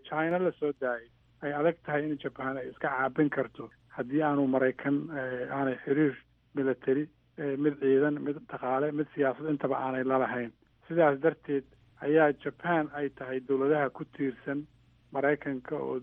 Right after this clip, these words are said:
oo duudkiisa ku dangiiga oo mar walba dowladda Maraykanku ay diyaar u tahay inay ka difaacdo wax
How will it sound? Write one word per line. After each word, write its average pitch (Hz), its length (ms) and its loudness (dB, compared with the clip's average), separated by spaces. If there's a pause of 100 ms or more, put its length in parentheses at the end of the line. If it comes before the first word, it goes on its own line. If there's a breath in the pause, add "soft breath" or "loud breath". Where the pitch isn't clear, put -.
oo 135 180 0
duudkiisa 139 640 -4
ku 147 160 -8
dangiiga 135 560 2
oo 120 280 -8 (360 loud breath)
mar 165 180 4
walba 139 440 2 (300)
dowladda 143 240 0
Maraykanku 147 440 0
ay 139 160 -4
diyaar 139 340 0
u 139 60 -4
tahay 117 300 -12 (340)
inay 143 180 -2
ka - 120 -8
difaacdo 131 640 -2 (340)
wax 175 140 2